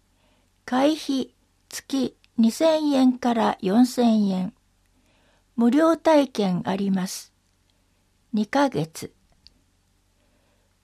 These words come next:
問い合わせ先、楽習サークル、電話、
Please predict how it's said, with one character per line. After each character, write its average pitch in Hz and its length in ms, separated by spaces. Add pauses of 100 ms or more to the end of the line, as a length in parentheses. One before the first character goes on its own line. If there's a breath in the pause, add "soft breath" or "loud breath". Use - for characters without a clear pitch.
(160)
問 277 300
い 320 60
合 302 100
わ 285 160
せ 269 160
先、 247 560 (640)
楽 226 260
習 320 360
サ 285 280
ー 240 40
ク 180 220
ル、 135 200 (500)
電 254 400
話、 233 240